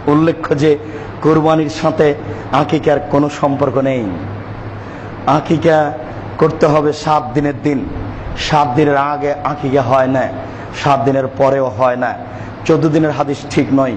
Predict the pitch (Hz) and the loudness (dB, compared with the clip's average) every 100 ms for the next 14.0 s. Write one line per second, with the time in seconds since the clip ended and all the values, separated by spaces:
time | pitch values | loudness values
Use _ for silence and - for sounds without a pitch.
0 | - - - - 139 151 139 165 160 135 | -6 -10 -6 -2 2 2 2 2 2 0
1 | 143 135 - 147 127 139 127 - - - | -2 -4 0 0 2 2 2 -2 -10 -10
2 | - 104 139 139 143 139 127 139 135 127 | -8 0 2 4 2 0 -2 -2 -2 -2
3 | 139 135 123 123 123 127 120 - - - | -2 -2 0 0 2 2 0 -4 -10 -2
4 | 131 127 120 - 113 113 110 87 - - | 2 2 2 0 0 0 0 -2 -8 -12
5 | - - 139 185 160 170 147 156 - 160 | -8 0 0 2 2 4 4 2 2 2
6 | 151 151 - - 151 151 131 135 135 139 | 2 0 -10 0 4 4 4 2 2 2
7 | 208 - 214 165 147 - - 113 82 - | 0 0 2 4 2 0 2 2 0 -8
8 | - - - - 156 175 175 - - 156 | -12 -12 -12 -2 2 4 2 0 -2 2
9 | 170 165 170 156 151 160 - 160 156 151 | 4 2 2 2 2 0 -2 -2 0 0
10 | 147 - - - - 151 147 - 131 170 | 0 -4 -14 -8 0 2 2 2 2 4
11 | 240 190 123 95 85 - - - - - | 4 2 -2 -2 -6 -6 -12 -12 -12 -12
12 | - 143 156 180 175 185 170 170 165 170 | -4 0 2 2 2 4 4 2 2 0
13 | 156 160 147 - 214 320 359 349 240 - | 0 -2 -2 -2 2 4 6 4 0 -6